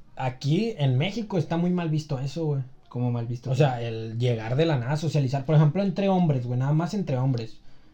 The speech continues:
Speaker 1: entre
Speaker 2: Sí.
Speaker 1: nosotros. Por ejemplo, antes que, pues, el Ramón que llegaba a,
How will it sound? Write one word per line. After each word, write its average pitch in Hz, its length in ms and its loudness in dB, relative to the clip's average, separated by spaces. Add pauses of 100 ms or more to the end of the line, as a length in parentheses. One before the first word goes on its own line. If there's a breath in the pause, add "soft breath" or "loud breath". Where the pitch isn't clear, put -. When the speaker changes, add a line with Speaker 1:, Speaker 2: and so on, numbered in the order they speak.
Speaker 1:
entre 139 240 0
Speaker 2:
Sí. - 0 -
Speaker 1:
nosotros. 135 600 2 (280 soft breath)
Por 143 140 0
ejemplo, 151 320 6
antes 170 320 -2
que, 147 300 -2 (280)
pues, 143 180 0
el 143 120 2
Ramón 127 340 0
que 160 180 0
llegaba 123 800 0
a, - 80 -14